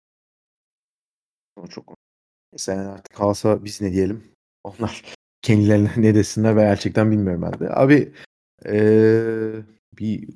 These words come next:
kırk dakikadır da konuşuyormuşuz. İyi olmuş. Bak buradan istiyorsan bir ufak, eee, hani pist üstü Mercedes ve Red Bull'un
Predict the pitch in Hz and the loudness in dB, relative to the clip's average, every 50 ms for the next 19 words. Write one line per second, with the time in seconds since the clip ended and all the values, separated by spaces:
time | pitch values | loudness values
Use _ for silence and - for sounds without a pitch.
0 | _ _ - - 123 - - 120 113 - - 110 123 120 139 131 - 117 120 120 | _ _ -12 -12 -8 0 0 0 2 2 0 2 4 2 2 2 2 0 0 0
1 | - - 117 98 90 92 87 95 104 113 101 90 90 - - 151 135 113 123 123 | -2 -4 -4 -4 -6 -10 -6 -2 0 0 0 0 -2 2 2 2 4 4 2 4
2 | 127 143 143 139 - - 160 151 - - 156 151 135 135 143 151 147 - - - | 4 4 4 2 2 4 2 2 4 4 2 4 4 4 4 4 2 0 -10 -10
3 | - - 120 - - 139 139 - - - _ - 117 117 113 113 113 113 113 113 | -4 -2 -2 4 4 2 2 2 -6 -12 _ -6 -4 -2 -2 -2 -2 0 0 0
4 | 113 113 113 110 110 110 110 107 110 - 139 131 131 - - 135 127 - - - | 0 0 -2 -2 -2 -4 -4 -4 -4 -4 -4 -4 -4 -4 -4 -4 -4 -4 -2 0
5 | 139 135 - - - - - _ _ _ _ _ _ _ _ _ _ _ _ 117 | 0 0 0 -4 -10 -20 -20 _ _ _ _ _ _ _ _ _ _ _ _ -2
6 | 120 117 120 120 120 - 127 123 120 - - 131 120 127 123 110 117 120 123 127 | 0 2 2 2 2 2 2 2 2 2 2 2 4 4 2 2 0 -2 -2 -2
7 | 127 - | -4 -8